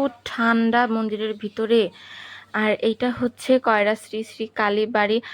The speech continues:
স্নানঘাট, গঙ্গা স্নানঘাট। এইখানে স্নান হয়, স্নানের উৎসব হয় এখানে। আর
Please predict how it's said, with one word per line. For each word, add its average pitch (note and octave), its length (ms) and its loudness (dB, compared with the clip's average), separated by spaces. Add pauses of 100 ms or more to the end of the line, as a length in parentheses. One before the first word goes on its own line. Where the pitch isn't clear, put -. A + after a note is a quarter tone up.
(240)
স্নানঘাট, A3+ 840 0 (240)
গঙ্গা G#3 360 -4
স্নানঘাট। G#3+ 680 -4 (500)
এইখানে A#3 440 4 (340)
স্নান A3+ 440 4
হয়, G#3+ 340 -2
স্নানের G3+ 500 -2
উৎসব G3+ 440 -6
হয় G3 220 -2
এখানে। G3+ 340 -4 (600)
আর G3+ 120 -2